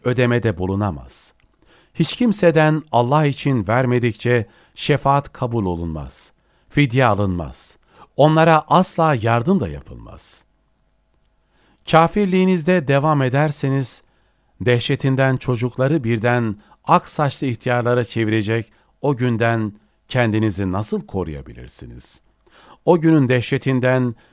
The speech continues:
gök bile çatlar. Allah'ın vaadi mutlaka gerçekleşir. Müzzemmil Suresi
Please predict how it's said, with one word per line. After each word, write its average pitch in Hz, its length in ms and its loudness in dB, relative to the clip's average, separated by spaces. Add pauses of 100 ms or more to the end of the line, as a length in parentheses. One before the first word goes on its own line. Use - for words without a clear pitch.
(160)
gök 147 380 2
bile 104 220 0
çatlar. - 680 -16 (580)
Allah'ın 131 540 2
vaadi 110 520 2 (280)
mutlaka 143 540 -2
gerçekleşir. 78 960 -12 (680)
Müzzemmil 107 640 -2
Suresi 87 840 -8